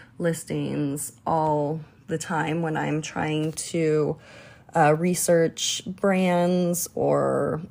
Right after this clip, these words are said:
items that I'm thinking about picking up to resell. So I'm doing research for pricing and comps, and I'm definitely not planning on purchasing that item from the person.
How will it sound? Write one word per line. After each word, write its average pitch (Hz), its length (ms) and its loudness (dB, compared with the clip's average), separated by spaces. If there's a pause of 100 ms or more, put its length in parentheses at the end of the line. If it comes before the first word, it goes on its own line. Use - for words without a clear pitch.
items 165 560 4
that 151 120 -2
I'm 147 120 0
thinking 147 360 -4
about 147 360 -2
picking 151 340 -4
up 170 220 -2
to - 160 -6
resell. 185 640 0 (400)
So 151 400 6
I'm 151 320 2 (100)
doing 143 240 -2
research 175 600 2
for 160 100 -6
pricing 175 500 -2
and 160 140 -2
comps, 185 720 -4
and 147 500 -4 (560)
I'm 156 300 -2
definitely 170 540 2
not 165 260 0
planning 151 600 -2 (360)
on 147 180 -2
purchasing 151 500 0
that 147 140 2
item 147 300 0
from 147 160 -4
the 147 80 -2
person. 156 520 -4